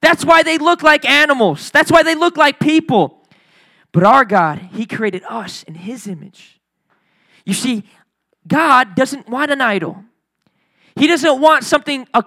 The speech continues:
a graven is-, image for us to worship. He already has placed his image in you.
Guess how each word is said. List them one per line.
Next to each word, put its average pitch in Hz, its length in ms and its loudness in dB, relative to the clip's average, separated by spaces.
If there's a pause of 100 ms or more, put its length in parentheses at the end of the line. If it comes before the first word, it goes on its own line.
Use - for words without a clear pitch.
(260)
a 214 80 4
graven 262 460 0
is-, 277 220 -4 (160)
image 262 280 -2
for 247 140 -2
us 247 160 -2
to 226 100 -2
worship. 226 580 -4 (420)
He 311 220 4
already 311 360 4
has 277 280 -2
placed 311 480 -2
his 294 240 -6
image 285 360 -6
in 339 220 -4
you. 180 260 -4